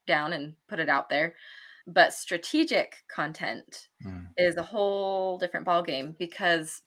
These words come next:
Speaker 1: it's, again, going back to that audience of, "Who am I speaking to and what do they need? What value do I offer? And by offering this value, what results am I going to get?" And so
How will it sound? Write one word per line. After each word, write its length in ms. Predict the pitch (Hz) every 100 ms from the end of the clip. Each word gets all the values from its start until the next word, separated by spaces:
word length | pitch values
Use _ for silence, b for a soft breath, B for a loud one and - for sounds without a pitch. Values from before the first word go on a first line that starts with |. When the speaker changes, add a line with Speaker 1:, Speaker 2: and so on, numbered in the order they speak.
| -
Speaker 1:
it's, 300 | 180 - - _ -
again, 300 | 202 196 185
going 240 | 185 190
back 240 | 185 185 -
to 80 | 170
that 160 | 160
audience 520 | - 220 233 156 - 170
of, 200 | 147 147 b b b b -
"Who 100 | 208
am 120 | 254
I 80 | 285
speaking 420 | 285 - 202 190 185
to 400 | - 165 180 220 -
and 300 | 190 180 170 _ _
what 340 | 170 175 214
do 120 | 220 233
they 240 | 214 196
need? 640 | 180 185 196 160 151 160 b b b -
What 320 | 190 190 - -
value 540 | 165 190 208 226 220
do 160 | 214 196
I 160 | 185
offer? 580 | - 180 180 156 151 170 -
And 600 | 180 170 165 160 160 - -
by 280 | - 190 185 -
offering 720 | 208 240 220 190 165 165 175 _ _ 175 165 -
this 240 | 185 -
value, 680 | 202 202 190 165 143 156 170 _ _
what 420 | 175 170 208 - - -
results 400 | 185 247 349 190
am 100 | 165
I 80 |
going 240 | 143 139 110
to 60 | 139
get?" 220 | 113 - - _
And 120 | 156 156
so 360 | - - -